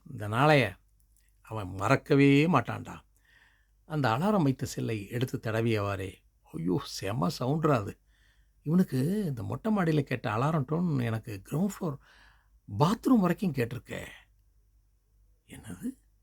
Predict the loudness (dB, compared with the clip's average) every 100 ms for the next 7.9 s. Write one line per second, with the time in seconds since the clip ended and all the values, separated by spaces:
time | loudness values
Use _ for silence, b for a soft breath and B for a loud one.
0 | _ _ _ _ _ _ _ _ _ _
1 | _ -20 -20 -14 -12 -10 -8 -6 -8 -6
2 | -6 -4 -6 -6 -8 -8 -10 _ _ -14
3 | -14 -12 -8 -6 -6 -10 _ _ _ _
4 | _ _ _ _ -10 -2 0 2 0 0
5 | -2 -4 -4 -4 -4 -8 -8 -6 -6 -10
6 | -14 -16 -14 -16 -20 _ _ _ _ _
7 | _ _ _ _ _ -16 -14 -14